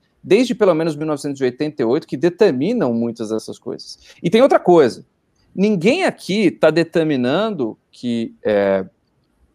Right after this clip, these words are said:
acho que é, é uma discussão válida, deter-, é, é, é, ver quais regras essas plataformas precisam ter que não tem.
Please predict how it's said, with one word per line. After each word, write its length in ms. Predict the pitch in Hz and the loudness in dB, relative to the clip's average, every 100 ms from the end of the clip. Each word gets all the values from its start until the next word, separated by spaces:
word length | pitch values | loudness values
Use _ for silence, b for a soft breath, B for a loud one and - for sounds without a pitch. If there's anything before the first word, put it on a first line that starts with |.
| _ - | _ -14
acho 140 | - | -8
que 160 | 160 - - | -10 -10 -4
é, 260 | 135 - 135 | -4 0 0
é 80 | |
uma 140 | 135 170 | 2 0
discussão 340 | 180 170 160 | -4 -6 -2
válida, 540 | 123 110 123 151 254 - _ _ _ | 0 2 0 -2 -4 -6 _ _ _
deter-, 380 | 135 143 160 151 127 | -6 0 0 0 0
é, 60 | |
é, 420 | 123 117 110 117 | 0 0 0 -2
é, 100 | 117 - | -8 -10
ver 280 | 110 156 | -6 -6
quais 340 | 160 160 185 202 | -2 0 0 0
regras 400 | 151 151 131 120 | 0 0 0 -6
essas 200 | 120 - | -10 -10
plataformas 500 | 123 127 120 120 - | -8 -6 -4 -4 -6
precisam 320 | - 123 117 | -14 -12 -8
ter 140 | 123 | -8
que 100 | 110 | -8
não 160 | 113 113 | -8 -8
tem. 440 | 113 104 110 185 | -8 -8 -8 -12